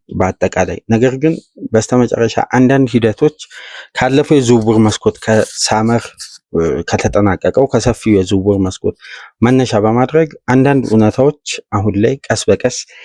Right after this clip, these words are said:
እየወጡ ነው የሚገኙት። በተለይ ለሊቨርፑል ቅርብ ከሆኑ ትላልቅ ጸሐፊዎች እየወጣ የሚገኘው መረጃ እምነቱን ከፍ አድርጎታል። ምናልባት ይሄ ዝውውር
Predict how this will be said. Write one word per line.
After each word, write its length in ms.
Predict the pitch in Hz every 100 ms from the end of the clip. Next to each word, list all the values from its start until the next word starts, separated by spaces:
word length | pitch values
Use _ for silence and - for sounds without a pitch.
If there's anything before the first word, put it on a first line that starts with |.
| - - _ _
እየወጡ 320 | 123 143 156 -
ነው 140 | 113
የሚገኙት። 540 | 110 117 143 165 175 110
በተለይ 420 | 110 120 113 113 110
ለሊቨርፑል 580 | 101 104 104 107 - 104
ቅርብ 260 | - 123 104
ከሆኑ 300 | - 92 107 143 - _
ትላልቅ 400 | 104 104 113 120
ጸሐፊዎች 560 | - 92 - 95 - - - - - _ _ _ _ _ _ -
እየወጣ 320 | 101 117 113 98
የሚገኘው 520 | 98 92 98 95 92
መረጃ 380 | 98 107 113 143 151 - _ _ _ -
እምነቱን 400 | 113 117 - 156
ከፍ 240 | - 131 -
አድርጎታል። 640 | 92 - 98 127 - 160 160
ምናልባት 440 | 143 147 147 139 -
ይሄ 140 | 117 113
ዝውውር 400 | 101 101 117